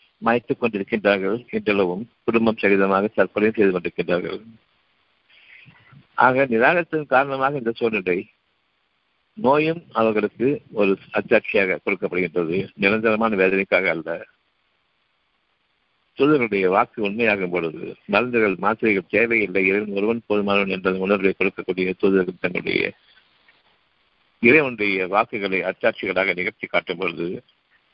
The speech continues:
இன்னும் அது படிப்படை, படிப்படியாக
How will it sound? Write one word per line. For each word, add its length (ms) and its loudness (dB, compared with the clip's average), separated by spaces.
இன்னும் 260 2
அது 180 4
படிப்படை, 560 -6
படிப்படியாக 720 -2